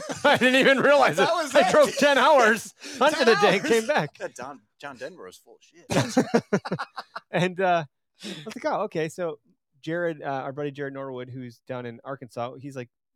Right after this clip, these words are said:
Speaker 1: "Dude, you can come here any, any time and shoot a hog."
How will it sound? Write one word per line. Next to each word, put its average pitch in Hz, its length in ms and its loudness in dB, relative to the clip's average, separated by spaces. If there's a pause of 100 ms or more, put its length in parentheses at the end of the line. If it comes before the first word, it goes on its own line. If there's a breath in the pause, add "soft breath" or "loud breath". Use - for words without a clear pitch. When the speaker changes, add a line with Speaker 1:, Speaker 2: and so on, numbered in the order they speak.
(140)
Speaker 1:
"Dude, 131 160 -12
you 185 140 -18
can 131 180 -18
come 113 200 -10
here 101 220 -14 (140)
any, 127 440 -10 (400)
any 180 320 -6
time 104 320 -8
and 101 100 -16
shoot 113 180 -14
a 98 60 -14
hog." 98 340 -6